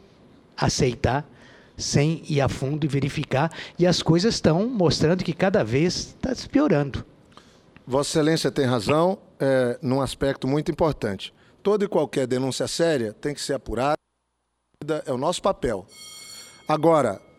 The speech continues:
Speaker 2: fundamental, não dá pra, na véspera da eleição, nós embarcarmos também em canoas furadas.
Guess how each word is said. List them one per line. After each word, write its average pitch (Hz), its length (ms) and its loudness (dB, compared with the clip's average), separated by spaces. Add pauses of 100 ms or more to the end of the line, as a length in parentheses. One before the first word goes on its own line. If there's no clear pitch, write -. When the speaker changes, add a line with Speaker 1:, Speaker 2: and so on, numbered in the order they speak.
Speaker 2:
fundamental, 220 880 2 (560)
não 165 200 0
dá 156 220 2
pra, 190 340 -2
na 147 140 -2
véspera 139 360 -2
da 127 80 -2
eleição, 135 380 -2
nós 190 200 -4
embarcarmos 165 600 -2
também 151 340 -2
em 180 40 -4
canoas 180 320 -2
furadas. 143 600 -4